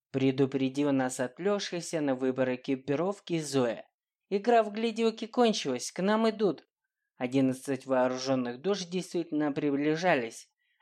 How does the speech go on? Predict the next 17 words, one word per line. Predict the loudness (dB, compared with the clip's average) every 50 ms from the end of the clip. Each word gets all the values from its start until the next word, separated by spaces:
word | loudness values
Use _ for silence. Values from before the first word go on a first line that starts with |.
| _
Девять | -12 -6 -2 -2 0 0 -2 -2 -2
раскачивались | -2 -2 -2 -4 -4 -4 -4 -4 -2 -2 -2 -2 -2 -2 -4 -6 -6 -6
из | -6 -6 -8
стороны | -6 -4 -2 0 0 0 0 0
в | -2 -6
сторону | -4 -2 -2 -2 0 0 -2 -2
и | -2 -2 -2 -2
неперестанно | -2 0 0 -2 0 0 -2 -2 -2 -2 -2 -2 0 0 -2 -2
шевелили | -4 -4 -4 -2 -2 0 0 0 0 0 -2 -4
губами, | -4 -4 -2 0 0 2 2 2 -2 -4 -6 -10 _ _ _ _ _ _ -4
будто | -2 -2 0 2 0 0
бы | 2 0 -2
читали | -2 -4 -6 -2 0 0 2 2 2 2
молитву | 2 2 0 0 0 -2 -4 -4 -6 -12 -14 -16 -16 -18 _ _ _ _ _ _
или | -2 0 0 0
подчиняющую | 0 -2 -4 -4 -4 -2 0 2 2 2 2 2 0 -2 -2 -2 -2 0
мантру. | 0 0 0 0 0 -2 -4 -8 -12